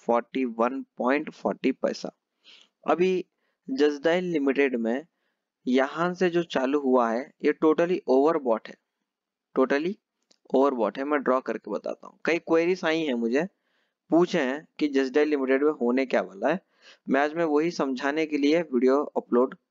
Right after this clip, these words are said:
किया हूँ। दूसरा फाइनल, ये वाला, and मैं यहाँ पे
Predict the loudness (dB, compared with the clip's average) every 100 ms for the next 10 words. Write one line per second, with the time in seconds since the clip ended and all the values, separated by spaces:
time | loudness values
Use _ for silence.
0 | _ -18 -6 -4 -4 _ _ _ _ _
1 | _ _ _ _ _ _ _ _ _ _
2 | _ _ _ _ -18 -12 -12 -10 -10 -10
3 | _ _ _ _ _ _ _ _ _ _
4 | _ _ _ _ _ _ _ -10 -8 -8
5 | -12 -16 _ _ _ _ _ _ _ _
6 | _ _ _ _ _ _ _ _ _ _
7 | _ _ _ _ _ -6 -2 -2 -4 -12
8 | -20 _ _ _ _ _ _ _ -20 _
9 | -4 -2 0 -2 -6 _ _ _ _ 0
10 | 2 2 0 -2 0 -2